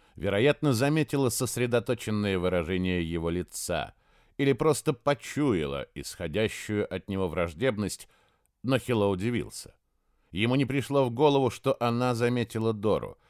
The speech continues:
что вообще обращает на что-то внимание. Она, конечно же, права. В присутствии монахов и в день похорон деда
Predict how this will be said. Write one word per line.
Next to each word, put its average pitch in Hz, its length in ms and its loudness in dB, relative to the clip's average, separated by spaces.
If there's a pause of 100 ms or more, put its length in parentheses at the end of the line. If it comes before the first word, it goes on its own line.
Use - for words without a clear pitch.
(120)
что 98 220 0
вообще 117 460 0
обращает 78 800 -4
на 98 120 -4
что-то 90 340 -6
внимание. 73 600 -6 (880)
Она, 78 480 -6 (420)
конечно 87 540 -6
же, 71 100 -8
права. 53 360 -8 (920)
В - 80 -20
присутствии 101 580 -4
монахов 98 640 -4
и 80 80 -8
в 71 80 -8
день 87 220 -4
похорон 82 480 -4
деда 82 440 -2